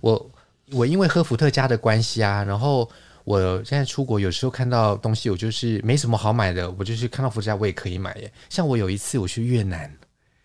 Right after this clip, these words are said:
我去那个胡志明市当评审，然后你知道发生什么事吗？没东西可以买，然后就是浪费了我那五公升的那个，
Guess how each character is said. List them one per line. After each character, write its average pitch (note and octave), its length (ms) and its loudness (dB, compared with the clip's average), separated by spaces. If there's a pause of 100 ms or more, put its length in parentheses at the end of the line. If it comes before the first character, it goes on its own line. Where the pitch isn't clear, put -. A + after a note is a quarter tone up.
(140)
我 G#2 100 -2
去 D#3+ 160 0
那 D3 80 2
个 B2+ 120 0
胡 A2 200 0
志 C3+ 220 2
明 F#2+ 200 2
市 G2+ 280 0
当 G#2+ 180 -2
评 F2+ 260 -4
审， - 200 -2 (760)
然 E3+ 80 -2
后 E3+ 40 4
你 D3 40 2
知 D#3 60 2
道 D#3+ 60 2
发 D3+ 140 2
生 D#3 80 4
什 B2+ 120 2
么 G#2 80 2
事 B2 140 -2
吗？ G2+ 280 -2 (1000)
没 F3 200 4
东 G#3+ 220 6
西 A3 220 4
可 D3+ 220 6
以 D#3 160 6
买， A#2+ 400 4
然 B2 120 2
后 E3+ 240 2
就 F3+ 160 -2
是 F3 140 0
浪 E3 180 2
费 D#3+ 120 4
了 A2 120 6
我 G#2 60 4
那 C#3+ 100 4
五 G#2 160 0
公 B2 200 4
升 A2+ 280 2
的 G#2 140 2
那 G2 120 0
个， F#2+ 280 -8